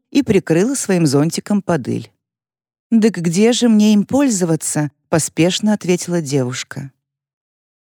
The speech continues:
Повозка ехала по той же дороге, по которой в день свадьбы приехала Падыль. Она невольно подумала о Санхве, с которой они расстались на этом пути и с тех пор ни разу не виделись.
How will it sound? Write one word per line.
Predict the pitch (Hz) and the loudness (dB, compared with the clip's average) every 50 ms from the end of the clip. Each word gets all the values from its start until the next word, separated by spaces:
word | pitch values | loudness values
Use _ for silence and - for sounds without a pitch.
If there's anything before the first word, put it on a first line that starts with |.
| _ - | _ -2
Повозка | - 202 202 233 320 330 - - 294 | 0 0 0 0 0 -2 -2 -2 0
ехала | 277 247 269 262 - 262 247 233 | 0 2 2 0 0 0 0 0
по | - 226 214 | 0 0 0
той | - 233 226 | 2 2 2
же | 202 208 208 | 2 0 0
дороге, | 196 202 208 262 294 247 240 220 | 2 2 2 2 0 0 -2 -2
по | - 196 | -2 -2
которой | - 202 202 - 214 208 208 | -2 -2 0 0 0 0 0
в | 185 | 0
день | 185 165 190 180 180 | 0 0 0 0 0
свадьбы | - - - 214 285 285 233 214 202 247 240 - _ _ _ | -2 -2 -2 0 0 0 0 0 0 0 0 0 _ _ _
приехала | - - 185 185 170 165 180 202 - - 190 185 175 | -2 2 2 2 4 2 2 0 0 0 0 0 0
Падыль. | - - 165 151 127 123 123 123 123 120 117 _ _ _ _ _ _ _ _ _ _ _ _ _ _ _ - | 0 -2 -2 -2 -2 -2 -4 -4 -4 -8 -12 _ _ _ _ _ _ _ _ _ _ _ _ _ _ _ -2
Она | - 202 214 202 | 2 2 4 4
невольно | 202 202 202 185 190 202 196 196 190 | 4 2 2 2 2 2 2 0 0
подумала | - - 185 185 175 208 208 196 190 185 185 | 0 0 -2 0 2 0 2 2 2 0 0
о | - - 180 | -2 -2 -4
Санхве, | - - 208 202 208 196 - - 208 240 220 170 147 - _ _ - | -2 -2 -2 -2 -2 -2 -4 -2 0 0 2 0 0 -4 _ _ -12
с | - - | -8 -2
которой | - 190 170 185 185 180 175 | -2 0 0 2 2 4 4
они | 165 175 180 170 | 4 2 2 2
расстались | 170 170 - - - 196 185 175 175 160 - | 0 0 -2 -2 -2 0 0 0 0 -2 -2
на | 170 | -2
этом | 165 156 - 165 165 | -2 0 0 -2 -2
пути | - - 180 170 - - 262 269 262 _ _ _ | 0 -2 -4 -4 -2 0 0 0 0 _ _ _
и | - 202 | -2 -2
с | 196 - | 0 0
тех | - 214 196 - - | 0 0 -2 0 0
пор | - 254 262 247 | 0 2 2 4
ни | 226 208 | 4 4
разу | 196 196 208 202 180 190 | 4 2 2 0 0 0
не | 190 202 208 | 2 2 2
виделись. | 196 180 190 165 127 127 131 120 123 127 - - - | 2 2 0 0 0 -2 -2 -2 -2 -4 -6 -8 -12